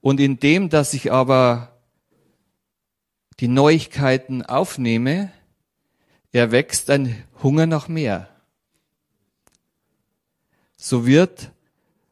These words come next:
meine Aufmerksamkeit von dem Eigentlichen weggeführt.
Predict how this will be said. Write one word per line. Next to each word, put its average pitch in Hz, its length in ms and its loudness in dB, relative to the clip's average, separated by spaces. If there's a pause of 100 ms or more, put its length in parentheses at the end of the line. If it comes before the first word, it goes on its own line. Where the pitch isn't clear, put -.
(540)
meine 123 320 2
Aufmerksamkeit 143 1160 -2
von 135 180 -4
dem 120 120 0
Eigentlichen 139 640 -2
weggeführt. 123 760 -6